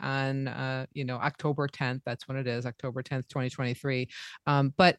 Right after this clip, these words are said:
as time goes by and they have applications that are running, uh, on Server two thousand twelve, if they don't do something, if their customers don't do something, then eventually line of business applications, things like Microsoft Office,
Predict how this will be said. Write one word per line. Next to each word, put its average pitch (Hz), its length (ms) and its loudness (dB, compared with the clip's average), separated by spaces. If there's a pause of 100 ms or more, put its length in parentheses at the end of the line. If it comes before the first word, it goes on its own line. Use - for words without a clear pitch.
as 175 300 10
time 202 240 8
goes 160 260 6
by 139 640 4
and 139 220 4
they 143 80 6
have 143 260 6
applications 143 840 2
that 135 120 2
are 131 180 4
running, 139 580 2 (360)
uh, 123 260 0
on 156 480 6
Server 135 400 0
two 139 200 -6
thousand 135 340 0
twelve, 127 320 0
if 131 160 -6
they 123 100 -2
don't 143 380 -2 (160)
do 147 220 0
something, 117 440 -4
if 120 120 -6
their 123 100 -4
customers 131 560 -4
don't 117 240 -6
do 143 160 0
something, 123 480 -4
then 151 340 4
eventually 165 840 4 (300)
line 131 260 4
of 120 160 0
business 214 380 6
applications, 175 1120 4
things 143 280 4
like 131 140 4
Microsoft 139 760 2
Office, 196 680 4